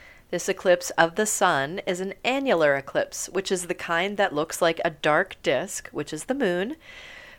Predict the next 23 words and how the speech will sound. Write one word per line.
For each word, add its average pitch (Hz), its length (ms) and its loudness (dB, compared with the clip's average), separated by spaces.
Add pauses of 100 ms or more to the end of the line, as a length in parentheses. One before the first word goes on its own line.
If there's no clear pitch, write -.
with 190 140 0
a 185 80 4
fiery 196 600 6
ring 160 480 0
around 151 400 -2
it, 143 200 -8 (320)
which - 160 -20
is - 180 -12
the - 80 -14
sun. 180 420 2 (880)
In 180 120 -2
this 196 180 0
moment 226 420 2
of 190 160 4
temporary 196 600 4
darkness 151 600 0
in 143 160 -8
broad 139 300 0
daylight, 156 500 0 (560)
analyze 254 520 8
your 202 80 10
internal 180 680 0
data. 147 440 0